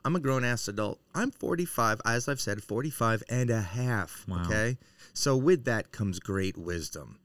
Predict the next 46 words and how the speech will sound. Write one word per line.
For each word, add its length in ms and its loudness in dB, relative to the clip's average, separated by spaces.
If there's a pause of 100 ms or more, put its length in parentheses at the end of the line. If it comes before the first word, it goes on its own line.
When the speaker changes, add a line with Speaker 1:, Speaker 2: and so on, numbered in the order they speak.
(140)
Speaker 2:
Mm. 140 4
Speaker 1:
right? 180 -2 (200)
Now, 240 -4
I 240 2
know 440 2 (400)
that 120 -6
I've 160 -6
got 240 -2
things 240 0
going 320 0
for 260 -10
me 120 -12
here. 320 -16 (140)
First 280 4
of 80 0
all, 200 0
I 100 0
have 180 -2
two 160 2
hundred 240 4
yards 280 6
of 80 -4
visibility. 680 -6 (380)
I 80 0
have 160 2
an 180 -4
S 260 4
U 120 4
V 320 2 (220)
with 140 -10
four-wheel 640 4
drive. 520 0 (380)
And 160 0
Speaker 2:
Yeah. 60 6
Speaker 1:
I 40 4
have 280 4
about, 360 2 (540)
I 180 -2
have, 120 -2
like, 240 -2 (100)
over 320 2
twenty-five 640 2
years 240 6
of 120 0
driving 440 2
experience 880 2